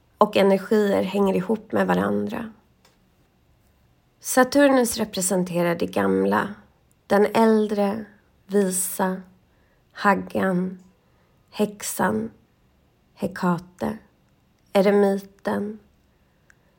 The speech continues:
den kloka gumman, mörkemånen.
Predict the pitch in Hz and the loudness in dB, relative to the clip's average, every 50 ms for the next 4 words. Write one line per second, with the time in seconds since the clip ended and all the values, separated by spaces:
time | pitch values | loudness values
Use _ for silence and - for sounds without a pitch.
0 | _ _ _ _ _ _ _ _ - 190 202 208 208 - - 220 202 185 190 - | _ _ _ _ _ _ _ _ 0 2 2 2 2 2 0 0 0 0 -2 -2
1 | 208 190 185 202 196 190 185 185 185 180 180 185 185 196 220 220 - _ _ _ | -2 0 2 2 2 2 2 2 2 2 2 0 -2 -6 -10 -14 -18 _ _ _
2 | _ _ _ _ _ - 214 208 208 202 190 185 185 185 - 185 180 185 196 196 | _ _ _ _ _ 0 2 4 6 6 4 4 0 -2 -6 -6 -4 -2 -2 -2
3 | 190 196 202 208 220 214 202 | -4 -4 -6 -8 -10 -12 -14